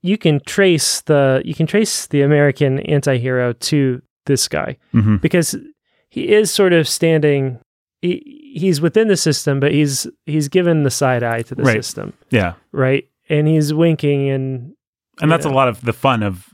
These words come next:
Speaker 2: s-, the old James Bond is like, "Yeah, I work for you, but really I just like sleeping around and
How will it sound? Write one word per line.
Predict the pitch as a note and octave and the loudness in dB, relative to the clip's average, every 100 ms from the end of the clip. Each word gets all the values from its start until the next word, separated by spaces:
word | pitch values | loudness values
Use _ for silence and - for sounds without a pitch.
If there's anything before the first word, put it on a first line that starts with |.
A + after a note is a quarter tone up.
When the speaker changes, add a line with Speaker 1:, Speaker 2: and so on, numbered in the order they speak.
| C#3+ | -20
Speaker 2:
s-, | D3+ - | -18 -8
the | A#2 | -2
old | A2+ A2+ | -2 -2
James | G2+ F#2 F#2 | -4 -6 -6
Bond | - F#2 F#2 F#2+ | -4 -4 -2 -4
is | F#2 F#2 - | -4 -6 -4
like, | G2 F2+ - - _ _ _ _ | -4 -4 -8 -20 _ _ _ _
"Yeah, | F3 F#3 D#3 D3 | -4 0 2 2
I | C#3+ | 2
work | B2+ B2 A#2+ | 2 2 0
for | B2 | 0
you, | G#2 G2 G2 | 2 2 0
but | G2+ G2+ | -2 -4
really | - D3 A#2 A2 G#2+ | -4 0 2 4 2
I | F#2+ | 2
just | F2+ G2 - | 0 -2 -2
like | G2+ F#2 - | -2 -4 -4
sleeping | - F#2+ F#2+ | -4 -2 -2
around | F2 F2 F2+ F#2 F2 | -2 0 2 0 0
and | E2+ | -4